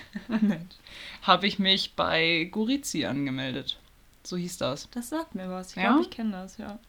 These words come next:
Speaker 1: Hab ich vielleicht mit dir geschrieben?
Speaker 2: Bestimmt.
Speaker 1: Da hatte man noch so ein Nickname und es gab kein Profilbild und dann konntest du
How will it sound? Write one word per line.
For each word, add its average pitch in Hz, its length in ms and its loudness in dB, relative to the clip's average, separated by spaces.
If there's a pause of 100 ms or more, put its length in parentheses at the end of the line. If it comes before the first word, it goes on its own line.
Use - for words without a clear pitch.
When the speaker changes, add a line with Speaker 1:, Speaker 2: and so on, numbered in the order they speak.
(120)
Speaker 1:
Hab - 180 -10
ich - 120 -14
vielleicht 143 300 -8
mit 175 140 0
dir 185 120 4
geschrieben? 180 500 8
Speaker 2:
Bestimmt. 233 760 6
Speaker 1:
Da 175 120 8
hatte 202 160 10
man 180 180 12
noch 170 140 4
so 175 140 2
ein 170 180 8
Nickname 196 640 8
und 175 100 0
es 165 100 -4
gab 160 200 2
kein 170 180 0
Profilbild 185 720 0
und 170 80 -4
dann 165 140 -4
konntest 170 360 -6
du 165 180 0